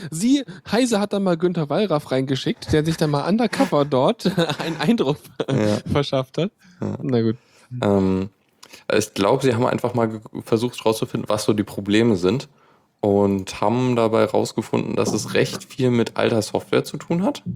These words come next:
Speaker 2: Also, wo anscheinend sind teilweise Sachen recht veraltet.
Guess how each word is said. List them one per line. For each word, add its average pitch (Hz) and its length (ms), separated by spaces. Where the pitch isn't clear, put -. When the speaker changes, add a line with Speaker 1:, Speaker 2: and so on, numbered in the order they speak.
Speaker 2:
Also, 98 320
wo 107 340
anscheinend 110 440
sind 107 180
teilweise 107 560
Sachen 104 260
recht 104 220
veraltet. - 500